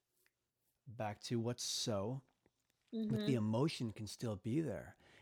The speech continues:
Speaker 1: And I feel it's so important to express emotion, whether you're laughing or you're crying, uh,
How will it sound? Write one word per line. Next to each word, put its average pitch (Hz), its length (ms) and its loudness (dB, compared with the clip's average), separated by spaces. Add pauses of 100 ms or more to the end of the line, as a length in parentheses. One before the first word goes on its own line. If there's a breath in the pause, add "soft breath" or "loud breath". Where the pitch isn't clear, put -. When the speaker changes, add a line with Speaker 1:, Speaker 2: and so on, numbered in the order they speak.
Speaker 1:
And 110 120 -2
I 113 80 -2
feel 131 240 -4
it's 107 120 -6
so - 460 -2
important 95 480 -4 (360 soft breath)
to 120 100 -6
express - 520 -8
emotion, 113 580 -6
whether 117 200 -2
you're 117 200 0
laughing 123 520 0
or 110 120 -4
you're 101 140 -2
crying, 127 680 -4 (760 soft breath)
uh, 95 220 -10